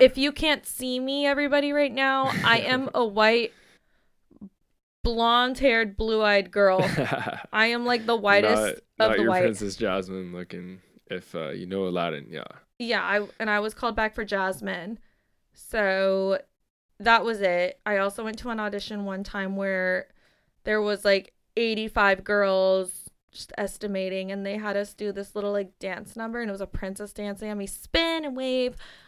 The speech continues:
Speaker 1: I know how to spin and fucking wave, okay?
Speaker 2: <laughs>
Speaker 1: And I did it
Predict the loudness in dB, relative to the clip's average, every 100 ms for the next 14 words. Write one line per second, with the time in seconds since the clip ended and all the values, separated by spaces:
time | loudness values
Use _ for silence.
0 | _ -6 -4 -2 -4 -6 -10 -8 -8 -14
1 | -16 -16 -16 -16 -16 -8 -6 -2 -2 0
2 | 0 -4 -6 -6 -2 -2 -2 -2 4 6
3 | 6 2